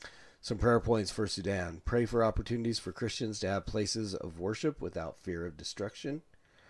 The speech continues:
Pray for converts to Christianity that they would be able to stand strong in the face of accusations of betrayal. Ask God to work in the hearts of Sudanese government leaders, convicting them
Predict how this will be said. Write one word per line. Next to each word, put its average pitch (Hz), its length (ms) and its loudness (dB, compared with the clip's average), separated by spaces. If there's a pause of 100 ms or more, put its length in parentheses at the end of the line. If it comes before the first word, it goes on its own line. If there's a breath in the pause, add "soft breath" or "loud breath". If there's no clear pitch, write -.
(240 soft breath)
Pray 139 200 10
for 131 140 2
converts 113 480 2
to - 80 -6
Christianity 101 760 2
that 87 180 -2
they 90 100 0
would 87 140 -2
be 90 120 2
able 85 180 0
to 90 100 -4
stand 92 340 0
strong 98 460 0
in 87 100 -2
the 90 60 -6
face 95 320 2
of 85 80 -2
accusations 92 800 0
of 80 120 -4
betrayal. 104 520 0 (680 loud breath)
Ask 95 300 2
God 95 280 2
to 95 80 0
work 92 260 2
in 98 100 2
the 82 80 -4
hearts 92 280 2
of 90 100 -4
Sudanese 98 480 0
government 98 440 0
leaders, 107 460 2
convicting 92 540 -2
them 92 260 2